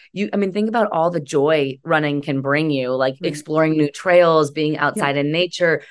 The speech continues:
Speaker 1: moving
Speaker 2: Mm-hmm.
Speaker 1: your body. These are all such wonderful things that not everybody gets. You know, not everybody has legs that can move, and not
Speaker 2: Mm-hmm.
Speaker 1: everybody, you know, finds that freedom in running. And so,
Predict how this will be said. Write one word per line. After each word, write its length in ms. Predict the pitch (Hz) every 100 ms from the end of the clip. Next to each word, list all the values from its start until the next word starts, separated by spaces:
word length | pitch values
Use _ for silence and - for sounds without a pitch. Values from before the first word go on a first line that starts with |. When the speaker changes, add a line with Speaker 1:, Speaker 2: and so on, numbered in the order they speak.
| - -
Speaker 1:
moving 360 | 170 180 180
Speaker 2:
Mm-hmm. 60 | 175
Speaker 1:
your 100 | 151
body. 480 | 165 185 202 180 - - -
These 240 | 156 190 190
are 160 | 208 -
all 320 | 151 170 170
such 600 | 156 - 156 151 - - _ _ _ _ _
wonderful 760 | 180 170 147 160 180 170 165 147
things 500 | 143 165 185 175 139
that 160 | 160 156
not 320 | 156 151 202
everybody 580 | 220 196 180 165 151 135
gets. 640 | 143 202 - _ - - -
You 160 | 151
know, 80 | 147
not 180 | 139 147
everybody 600 | 185 208 175 175 180 175 - _ _ -
has 300 | 143 190 240
legs 340 | 185 139 139
that 160 | 147 143
can 220 | 156 147
move, 480 | 147 147 127 139 143
and 160 | 147 147
not 160 | 143
Speaker 2:
Mm-hmm. 80 | 175
Speaker 1:
everybody, 680 | 180 190 175 170 185 185 175 - -
you 140 | 165 170
know, 260 | 139 147 - 170
finds 320 | - 160 196 175
that 220 | 170 -
freedom 480 | - 175 196 143 135
in 180 | 147 139
running. 480 | 139 127 113 135
And 220 | - 160 156
so, 260 | 160 143